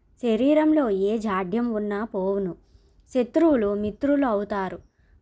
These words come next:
పోయిన పదార్థాలు చేతికి వస్తాయి.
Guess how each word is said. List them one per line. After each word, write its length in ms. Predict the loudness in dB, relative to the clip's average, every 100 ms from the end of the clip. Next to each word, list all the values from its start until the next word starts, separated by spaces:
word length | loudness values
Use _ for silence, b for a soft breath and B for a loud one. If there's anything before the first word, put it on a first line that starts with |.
| -4
పోయిన 360 | 0 2 2 0
పదార్థాలు 800 | -2 -2 -2 -4 -4 -4 -4 -6
చేతికి 520 | -4 -4 -4 -4 -2
వస్తాయి. 640 | -4 -6 -8 -6 -6 -8